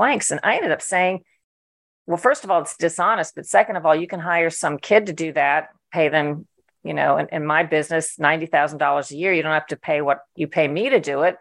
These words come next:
because it doesn't take a brain, you know, to, to do that kind of reporting. I'm trying to br-,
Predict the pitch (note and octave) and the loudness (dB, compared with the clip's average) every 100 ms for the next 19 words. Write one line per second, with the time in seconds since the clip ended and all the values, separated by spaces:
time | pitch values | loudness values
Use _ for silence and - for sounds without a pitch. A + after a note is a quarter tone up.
0 | - - - _ _ D3+ E3+ F3+ D#3 D#3 | -12 -20 -20 _ _ -4 2 2 2 2
1 | F3 D#3+ D#3 F3+ E3 C#3 E3+ G#3+ D3 D3+ | 2 2 -2 -2 -2 0 0 0 -2 -6
2 | E3+ D3 C3+ C3+ - C3+ B2+ - D#3+ D#3 | -6 -2 2 2 4 2 2 -2 2 2
3 | - D#3+ D3 C#3+ - G#3+ F3 D3 D#3+ - | 2 0 2 0 0 0 0 -2 -2 0
4 | E3+ D3 D#3 D#3+ | 0 0 -2 -2